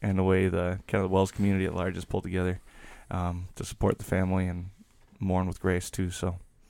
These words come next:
yeah, yeah. For the sake of time, we better get to the news.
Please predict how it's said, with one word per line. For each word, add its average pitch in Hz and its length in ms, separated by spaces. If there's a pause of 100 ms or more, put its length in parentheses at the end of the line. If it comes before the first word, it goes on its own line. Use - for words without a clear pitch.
(220)
yeah, 123 160 (1080)
yeah. 123 200 (960)
For - 80
the 104 60
sake 104 160
of 98 60
time, 101 180
we 95 80
better 90 140
get 92 140
to - 80
the 90 80
news. 92 440